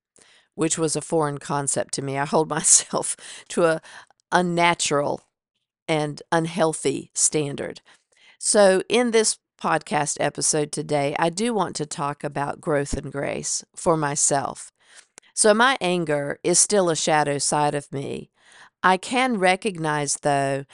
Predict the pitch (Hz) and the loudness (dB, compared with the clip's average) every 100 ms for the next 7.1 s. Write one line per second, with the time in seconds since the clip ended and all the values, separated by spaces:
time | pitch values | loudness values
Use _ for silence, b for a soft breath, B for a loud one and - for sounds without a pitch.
0 | b - 175 - 202 196 - 175 190 175 | b -2 0 4 4 4 0 0 0 0
1 | 151 143 139 - b b _ _ _ _ | 2 0 -2 -8 b b _ _ _ _
2 | _ _ _ - 165 160 160 165 180 - | _ _ _ 0 2 2 4 6 6 4
3 | 156 165 - 156 151 - 143 143 - - | -2 -4 -4 -4 -6 -2 -4 -4 -8 -4
4 | - 160 151 - 160 170 - 165 147 147 | 0 2 0 -2 -2 0 0 -2 -2 0
5 | 143 143 143 143 139 139 147 147 143 135 | 0 -2 -2 -2 -4 -4 -2 -2 -4 -4
6 | 147 175 b b b b _ 165 160 160 | -6 -8 b b b b _ 0 2 0
7 | 165 | -2